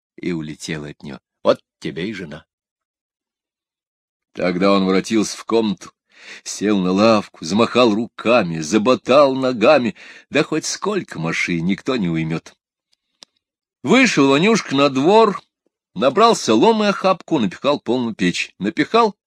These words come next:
и зажёг. Накрошил он сухарей, наклал в котомку и пошёл жену искать. "Не пойду, — говорит, — в гости к старику один". Шёл день до вечера.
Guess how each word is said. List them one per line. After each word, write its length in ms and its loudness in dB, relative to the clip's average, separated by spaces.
и 140 -4
зажёг. 480 -2
Накрошил 600 2
он 120 6
сухарей, 720 2
наклал 500 4
в 120 -12
котомку 640 2
и 80 0
пошёл 440 2
жену 320 2
искать. 520 -4
"Не 160 4
пойду, — 400 4
говорит, — 240 4
в 60 -6
гости 360 0
к 60 -12
старику 460 -4
один". 300 -4
Шёл 420 4
день 320 2
до 80 -4
вечера. 420 -4